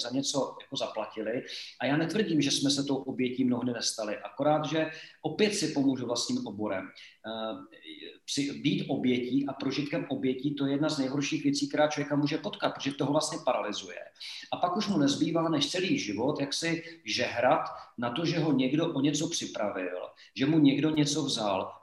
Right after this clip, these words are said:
Třeba má i pravdu, ale ten život za moc nestojí. A my jsme včera,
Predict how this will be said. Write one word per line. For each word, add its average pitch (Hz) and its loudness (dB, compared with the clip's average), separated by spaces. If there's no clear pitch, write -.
Třeba - 0
má 165 2
i 160 -2
pravdu, 139 0
ale 127 -2
ten 143 4
život 139 4
za 135 2
moc 139 2
nestojí. 110 -4
A 117 2
my 127 0
jsme 170 0
včera, - 2